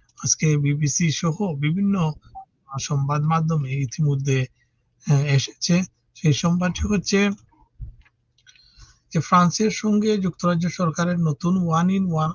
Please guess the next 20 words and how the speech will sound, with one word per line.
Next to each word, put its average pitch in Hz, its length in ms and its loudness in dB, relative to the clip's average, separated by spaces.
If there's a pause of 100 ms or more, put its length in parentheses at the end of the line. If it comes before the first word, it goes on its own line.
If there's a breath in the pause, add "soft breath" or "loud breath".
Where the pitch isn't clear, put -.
(120)
out, 147 320 4 (540 soft breath)
আহ, 143 240 2
চুক্তির 175 380 -2
আওতায় 156 380 0
প্রথমবারের 180 520 -2
মতো 165 240 0
একটি - 180 -6 (120)
পরিবার 165 280 0
ব্রিটেনে 156 420 2
প্রবেশ 147 340 -2
করেছে। 156 440 0
তিন 202 240 2
সদস্যের 208 460 0
ওই 175 140 2
পরিবারের 160 480 0
মধ্যে 151 360 0
একটি 147 360 -2 (380 soft breath)
ছোট 165 260 0 (380)
শিশুও 175 480 0
রয়েছে। 135 360 -2